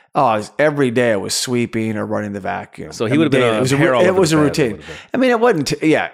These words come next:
Speaker 1: there's that.
Speaker 2: Yeah.
Speaker 1: Exactly. It wasn't terrible in the house 'cause I'd kept it up and I, he, we play outside. We're super active and I was brushing him. But yeah, the bed would have been destroyed.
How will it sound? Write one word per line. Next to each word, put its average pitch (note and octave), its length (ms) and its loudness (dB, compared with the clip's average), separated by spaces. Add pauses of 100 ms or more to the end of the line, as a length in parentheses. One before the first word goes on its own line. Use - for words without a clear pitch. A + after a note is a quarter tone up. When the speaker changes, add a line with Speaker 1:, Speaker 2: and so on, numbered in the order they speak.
Speaker 1:
there's A2 300 -4
that. - 420 -8
Speaker 2:
Yeah. F#2 100 -12
Speaker 1:
Exactly. G2 520 -10
It C3+ 40 -8
wasn't E3 260 0
terrible F3+ 400 0
in B2 80 -2
the A#2 60 -4
house A#2 240 -4
'cause A2 140 -10
I'd G#2 180 -6
kept A2 240 -8
it G#2 80 -6
up C#3 240 -2
and A2 100 -6
I, G2+ 40 -8
he, A2 120 -8
we A2+ 140 -6
play C3 320 0
outside. A#2+ 560 -2
We're A2 100 -10
super A#2 380 -6
active C3 300 -4
and G#2 80 -10
I F2+ 40 -10
was G2 140 -14
brushing C3+ 400 -8
him. G2+ 180 -14 (300)
But D3 100 2
yeah, A#2 280 0 (120)
the A#2+ 140 -8
bed C#3 260 0
would A#2 160 -2
have A2 180 -4
been F#2+ 140 -10
destroyed. - 460 -14